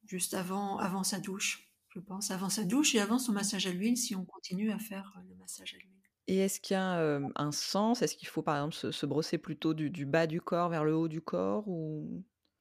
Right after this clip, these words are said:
Speaker 1: Alors, on va des extrémités vers le cœur. Moi, je commence par la plante des pieds. <laughs> C'est très agréable. Et ensuite, je, je, je remonte avec des, des grands mouvements, heu, du bas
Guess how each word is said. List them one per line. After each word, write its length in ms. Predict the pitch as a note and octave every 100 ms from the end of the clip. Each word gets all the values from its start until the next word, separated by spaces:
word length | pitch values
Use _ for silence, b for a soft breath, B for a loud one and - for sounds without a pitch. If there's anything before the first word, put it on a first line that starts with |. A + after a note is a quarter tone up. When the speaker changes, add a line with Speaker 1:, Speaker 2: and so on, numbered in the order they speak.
| - -
Speaker 1:
Alors, 180 | G3+ G#3
on 60 | G#3+
va 160 | G#3+ A#3
des 600 | G#3+ G#3 G#3 G#3 G#3 B3+
extrémités 760 | C4+ - B3+ A#3+ A#3 B3+ C4+ C4+
vers 220 | A#3+ A3
le 120 | A3
cœur. 400 | A3 F#3 F#3 - _ _ _
Moi, 120 | G3+ G#3
je 100 | -
commence 320 | G3 G3+ G3+
par 140 | F#3+
la 100 | G3
plante 260 | G3 G3+ G3+
des 140 | G3
pieds. 400 | - - G#3 D#4 _
<laughs> 120 | _ -
C'est 240 | - -
très 260 | - A3+ A3
agréable. 460 | G3 G#3 A3 C4+ C#4+ -
Et 140 | A#3 A3
ensuite, 320 | G3+ C4 C4
je, 460 | A3 G3+ G3 F#3 -
je, 360 | F3 F#3 F#3+ F3
je 140 | F#3+
remonte 520 | G3 A3 G#3 G#3 C4+
avec 260 | G3+ F#3 F3+
des, 220 | F3+ F#3
des 180 | F3+ F#3
grands 260 | F#3 G3+ G#3
mouvements, 600 | G3 G3 F3+ F#3 A#3 -
heu, 300 | A#3 F#3+ G3
du 160 | F3+ F3+
bas 440 | F3 F#3+ G3 F#3+